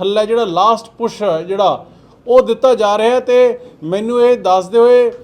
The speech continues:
ਸਕੂਨ ਔਰ ਤਸੱਲੀ ਮਹਿਸੂਸ ਹੋ ਰਹੀ ਹੈ ਕਿ ਪਿਛਲੇ ਸੋਲਾਂ ਦਿਨਾਂ ਦੇ ਵਿੱਚ ਵੱਡੇ ਪੱਧਰ ਦੇ ਉੱਪਰ ਜਿਹੜੇ ਡਰੱਗ ਸਮਗਲਰਸ ਨੇ, ਪੈਡਲਰਸ ਨੇ, ਉਹ ਅਰੈਸਟ ਕੀਤੇ ਜਾ ਚੁੱਕੇ ਨੇ, ਐਨ ਡੀ ਪੀ ਐਸ ਦੇ ਪਰਚੇ ਦਰਜ ਹੋ ਚੁੱਕੇ ਨੇ, ਬਹੁਤ ਵੱਡੀਆਂ ਰਿਕਵਰੀਜ਼ ਨੇ ਜਿਹੜੀਆਂ ਉਹ ਹੋ ਚੁੱਕੀਆਂ ਨੇ,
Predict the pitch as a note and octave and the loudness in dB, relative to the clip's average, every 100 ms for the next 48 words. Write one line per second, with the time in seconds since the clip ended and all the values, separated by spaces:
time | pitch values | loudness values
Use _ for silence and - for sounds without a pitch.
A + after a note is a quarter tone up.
0 | - - - G3 G#3+ A#3 B3+ B3+ B3 A#3+ | -20 -18 -12 -10 -8 -6 -2 -2 -2 -2
1 | G3 G#3+ A3+ B3+ A#3+ A3+ A3+ G3+ G3+ G#3 | -4 -4 -4 -6 -6 -6 -6 -4 -4 -4
2 | G#3 A#3 A#3 G#3 A#3+ B3 A#3+ B3 - - | -6 -8 -12 -4 2 2 2 -4 -10 -12
3 | - - G3 A#3+ B3+ A#3+ A#3+ A#3+ A#3 A#3 | -10 -4 2 2 2 -2 0 2 4 4
4 | A#3 G#3 C3+ - - _ - C3 F#3 F#3+ | 4 2 2 -4 -20 _ -14 -6 -2 2
5 | C4 C4 A3+ B3+ A#3 B3 A#3+ A#3+ A3 E3 | 2 2 0 0 2 0 0 0 2 2
6 | A#2 - - - F#3 A#3 B3+ B3 G#3+ D#3+ | 0 -10 -20 -8 0 6 8 6 2 -6
7 | F#3 G#3 F#3+ G3 G#3 G#3 A#3 A3+ G#3 A#3+ | -4 -4 -6 -8 -6 -2 0 0 -2 -6
8 | A#3 G#3+ A3 A#3 A3 A#3+ A#3+ A#3 A3+ G3 | -4 -6 0 0 0 -4 0 2 2 0
9 | - G#3+ A3 G#3+ G#3+ G#3+ G#3 A#3 A#3 A#3 | -6 -12 -6 -4 -4 -6 -4 -2 -2 -6
10 | A3+ - - - - F#3+ G3+ G#3+ A3+ A#3 | -10 -20 -20 -20 -10 -6 -6 -6 -2 0
11 | G#3 A#3 G#3 F3 G#3+ G#3 G#3+ F#3+ A3 A3 | 0 -4 -4 -6 -6 -4 -4 -2 -6 -6
12 | A3+ A#3 A3+ F#3 G#3 A#3 A3 G3+ A#3 A3 | -6 -4 -4 -6 -4 -4 -6 -6 -4 -6
13 | - G#3 G#3 A3+ A3 A3 A#3 A#3 F3+ F3+ | -6 -6 -6 -8 -8 -8 -6 -6 -6 0
14 | A#3 G#3 A3 A3 - A3+ A#3 A#3+ B3 | 0 2 -2 -4 -10 -6 -6 -4 -6